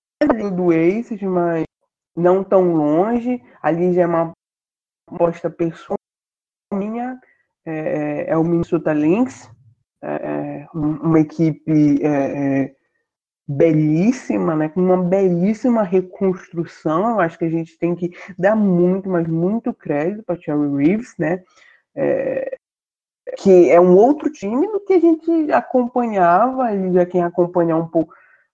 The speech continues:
há mais tempo, né? Esse, esse, esse Lynx nada lembra mais a grande dinastia, né?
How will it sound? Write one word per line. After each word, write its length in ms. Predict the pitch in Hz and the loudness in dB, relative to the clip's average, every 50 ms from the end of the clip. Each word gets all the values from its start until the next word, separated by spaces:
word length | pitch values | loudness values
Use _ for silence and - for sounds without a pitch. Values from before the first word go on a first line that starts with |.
| _ _ | _ _
há 180 | - - - 165 | -18 -10 -6 -2
mais 420 | 160 160 151 156 156 - - - | 0 0 0 0 -2 -8 -16 -8
tempo, 520 | _ - 302 330 220 277 302 311 - 208 185 | _ 0 0 2 2 2 0 0 0 -2 0
né? 340 | 180 170 165 175 190 208 208 | 0 2 2 0 -2 -2 -4
Esse, 260 | 208 202 _ _ 226 220 220 202 | -8 -10 _ _ -10 -8 -6 -6
esse, 240 | 208 196 202 - 208 202 196 196 190 - | -6 -8 -6 -6 -6 -4 -4 -4 -6 -2
esse 220 | - 180 180 - 208 | -2 -4 -2 -2 -2
Lynx 360 | 196 185 180 190 214 - _ | 0 2 2 0 0 -4 _
nada 380 | - 214 185 175 180 196 220 254 | 0 4 4 4 4 4 4 2
lembra 420 | 247 214 202 208 220 233 233 240 | 2 2 2 0 0 2 2 2
mais 760 | 233 214 190 175 170 165 175 196 233 269 311 339 339 320 254 214 | 2 2 2 2 4 4 4 4 2 2 2 2 2 2 2 0
a 40 | |
grande 360 | 202 185 196 196 202 202 208 196 | 0 0 2 2 2 2 0 -2
dinastia, 840 | 180 190 208 208 208 214 226 214 - _ - - 196 185 170 151 | 0 0 0 4 4 4 2 2 -6 _ -8 -6 -2 0 0 0
né? 220 | 147 147 143 170 | 0 0 -2 -4